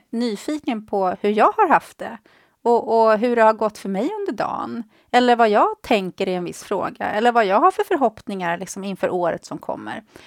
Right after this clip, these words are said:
Nu, nu kanske det är att de egentligen inte tycker att de frågorna är intressanta, men, men det är ju sånt som jag frågar dem. Och, och utforskar och, och, och finns till hands och sådär. Men, ehm,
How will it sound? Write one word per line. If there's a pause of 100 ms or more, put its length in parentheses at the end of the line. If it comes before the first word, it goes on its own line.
(420)
Nu,
nu
kanske
det
är
att
de
egentligen
inte
tycker
att
de
frågorna
är
intressanta,
men,
men
det
är
ju
sånt
som
jag
frågar
dem. (680)
Och, (440)
och
utforskar
och, (840)
och,
och
finns
till
hands
och
sådär.
Men, (800)
ehm,